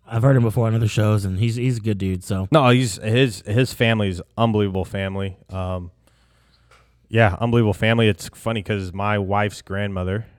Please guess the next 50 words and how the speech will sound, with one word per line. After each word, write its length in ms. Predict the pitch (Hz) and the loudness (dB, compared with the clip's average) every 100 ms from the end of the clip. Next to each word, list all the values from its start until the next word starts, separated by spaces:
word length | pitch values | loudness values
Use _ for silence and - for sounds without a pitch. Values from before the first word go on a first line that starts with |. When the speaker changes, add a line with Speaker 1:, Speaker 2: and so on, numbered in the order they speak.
| _ _ _ | _ _ _
Speaker 2:
and 200 | 95 90 | -10 -8
Josh's 380 | 90 101 - 92 | -4 -4 -4 -8
grandmother 420 | 90 92 92 90 | -8 -8 -4 -6
are 40 | |
best 420 | 85 85 87 92 - | -6 -6 -2 0 -2
friends. 440 | 87 85 113 - _ _ _ _ _ - | -6 -6 -8 -14 _ _ _ _ _ -2
Speaker 1:
I 80 | 113 | 2
Speaker 2:
My 100 | 101 | 2
Speaker 1:
will 80 | |
Speaker 2:
wife's 320 | 95 101 104 - | 4 2 2 -4
cousin 760 | - - 123 107 98 104 120 - - | -10 -2 0 0 -4 -6 -10 -18 -8
and 540 | 98 95 95 92 90 | -4 -2 -4 -6 -8
Josh 320 | 98 95 95 | -2 -2 -2
were 80 | 92 | -4
roommates 460 | 90 101 95 95 - | -4 -2 0 -2 -4
at 80 | 85 | -8
Ridley 320 | 87 95 95 | -4 -2 -2
College. 480 | - 85 85 127 - _ _ _ _ _ _ _ _ _ | -4 -4 -6 -8 -18 _ _ _ _ _ _ _ _ _
Speaker 1:
Don't, 40 | - | -4
Speaker 2:
So 320 | 117 92 87 113 | 0 0 0 2
Speaker 1:
don't 200 | 123 143 | 2 6
let 140 | 135 | 6
anybody 320 | 127 135 127 | 6 6 6
ever 180 | 117 117 | 6 4
say 200 | 113 117 | 2 2
Jason 340 | 104 110 104 107 | 4 2 2 0
LaFleur 240 | 98 110 | 0 2
doesn't 240 | 107 104 | 2 2
have 180 | 104 104 | 2 2
connections, 520 | - 101 92 90 87 | 2 0 -2 -4 -8
'cause 180 | - 90 | -6 -2
Speaker 2:
No, 160 | 107 117 | 2 4
we 140 | 110 | 6
used 180 | 156 175 | 4 4
to, 320 | 135 107 85 | 0 -2 -4
so 160 | 92 131 | 0 2
what's 140 | 107 | 2
funny 280 | - 175 156 | 0 0 2
is, 320 | 113 104 - - | 0 0 -6 -12
uh, 240 | - 104 104 | -2 0 2
they 140 | 104 | 2
used 160 | 127 127 | 2 0
to 60 | - | 0
own 380 | 113 117 110 - | 0 0 -2 -4
a 120 | 98 | -4
restaurant, 440 | 101 120 123 101 | -2 -2 -4 -8
Fireball, 760 | - - _ _ 120 135 104 98 | -12 -20 _ _ -4 -2 -2 -6
called 260 | 95 95 87 | -6 -8 -6
Farmer's 420 | - 110 110 92 | -4 -4 -4 -6
Daughter. 460 | 92 98 87 101 | -2 0 0 -4